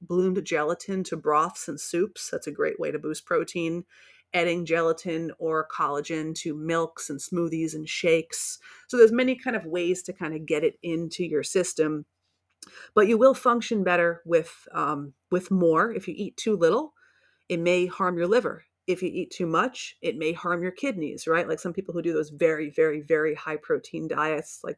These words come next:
bodybuilding diets, typically they're very high in muscle meat and they're very high in, like, processed protein powders, but oftentimes those people will get kidney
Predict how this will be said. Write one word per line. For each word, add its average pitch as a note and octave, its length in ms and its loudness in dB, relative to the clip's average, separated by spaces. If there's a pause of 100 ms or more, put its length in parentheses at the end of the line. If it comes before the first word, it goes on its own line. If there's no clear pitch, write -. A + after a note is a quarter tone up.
bodybuilding D#3+ 500 0
diets, E3 360 0
typically E3+ 500 -2 (260)
they're D#3+ 80 0
very D#3+ 220 6
high F3 140 2
in E3 100 0
muscle D#3+ 260 0
meat E3 260 -2
and D#3+ 60 -8
they're D3+ 80 -2
very D#3 220 4
high D3+ 240 -2
in, D3+ 140 -4
like, D3 280 -6 (640)
processed E3 480 0
protein D#3 480 2
powders, E3+ 500 2
but E3 220 -2
oftentimes D#3+ 760 -8 (760)
those D3+ 160 -2
people - 240 -8
will C#3+ 60 -8
get D3+ 260 -4 (240)
kidney E3 360 -4